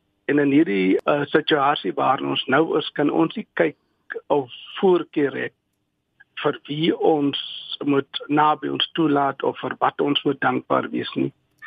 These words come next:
Want God het ons in hierdie, eh, pandemie regtig,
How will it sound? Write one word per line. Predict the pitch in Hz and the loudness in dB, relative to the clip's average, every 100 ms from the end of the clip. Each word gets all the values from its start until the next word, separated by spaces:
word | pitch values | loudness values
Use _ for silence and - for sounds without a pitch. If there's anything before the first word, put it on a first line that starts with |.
| - - | -20 -2
Want | 165 - | -2 2
God | 233 226 | -2 0
het | - | 2
ons | 190 190 - | 2 2 0
in | 165 | 0
hierdie, | 131 139 156 170 - | 2 2 2 0 0
eh, | |
pandemie | - 151 139 - 131 127 127 127 - | 0 0 -2 -2 0 2 2 2 -2
regtig, | - 127 139 160 175 175 | 0 2 2 2 0 0